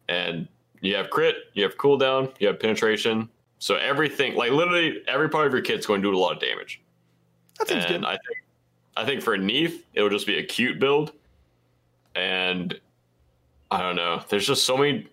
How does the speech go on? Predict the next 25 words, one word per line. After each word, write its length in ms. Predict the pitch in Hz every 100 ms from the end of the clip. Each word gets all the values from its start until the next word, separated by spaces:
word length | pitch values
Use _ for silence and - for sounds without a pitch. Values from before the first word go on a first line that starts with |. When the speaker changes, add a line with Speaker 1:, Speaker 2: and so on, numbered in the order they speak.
| -
Speaker 1:
different 340 | 92 131 143 104
ways 260 | 104 107
you 60 | 104
can 80 | 98
take 260 | 104 104
hunter 240 | - 95 107
builds 260 | 135 156
right 200 | 165 165
now. 320 | 165 170 165 - - _ _ _ _ _ _ _ _ -
And 640 | 92 92 92 90 87 - - - _ _ _ _ _
the 140 | 101 104
meta, 600 | 107 117 120 120 110 - - - _
I, 180 | 110 113 - - _ -
I'm 180 | 175 165
pretty 300 | 214 269 330
sure 760 | - 180 175 165 147 117 - _ _ _ _ _ _ -
Jing 380 | 95 113 123 120
will 120 | 110
be 120 | 107
pushed 380 | 104 - 104 - - -
out 640 | 87 110 185 285 - - - _ _ _ _ _ 101
unless 300 | 104 104 110
Speaker 2:
Oh. 40 |
Speaker 1:
she's 560 | - 113 107 101 - - _ _ -
still 640 | - - 120 107 98 92